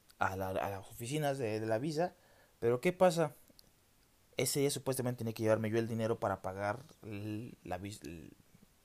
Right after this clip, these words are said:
el, el extend de la visa. Y ya cuando estaba dentro de la, de la oficina,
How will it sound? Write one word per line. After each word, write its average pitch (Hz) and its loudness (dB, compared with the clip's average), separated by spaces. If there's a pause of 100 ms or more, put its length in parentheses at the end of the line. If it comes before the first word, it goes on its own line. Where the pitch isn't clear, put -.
(100)
el, 76 -12 (160)
el 110 -10
extend 120 -6
de 107 -2
la 110 0
visa. 131 -4 (1200)
Y 90 -6
ya 120 -2
cuando 147 0
estaba 139 2
dentro 123 4
de 110 10
la, 101 6
de 98 0
la 104 2
oficina, 214 2